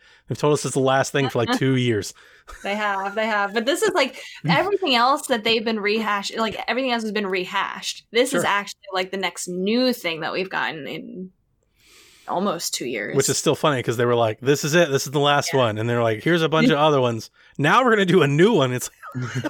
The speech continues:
Speaker 2: I do think that there, there is gonna be something new Splatoon on the horizon. I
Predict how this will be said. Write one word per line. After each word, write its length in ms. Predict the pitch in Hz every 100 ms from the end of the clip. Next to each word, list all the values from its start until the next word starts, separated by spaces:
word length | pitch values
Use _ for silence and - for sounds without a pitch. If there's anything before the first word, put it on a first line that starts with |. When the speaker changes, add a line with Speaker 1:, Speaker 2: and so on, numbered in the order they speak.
| - - - - - - - - -
Speaker 2:
I 180 | 370 466
do 220 | - 262 269
think 300 | 254 247 240
that 200 | 233 220 220
there, 260 | 220 220
there 220 | 196 214
is 160 | 220 208
gonna 140 | 214 208
be 120 | 220
something 400 | - 208 214 214
new 140 | 214
Splatoon 640 | 214 - 214 208 220 214 214
on 160 | 202 208
the 80 |
horizon. 520 | 214 208 202 208 214 208
I 160 | 196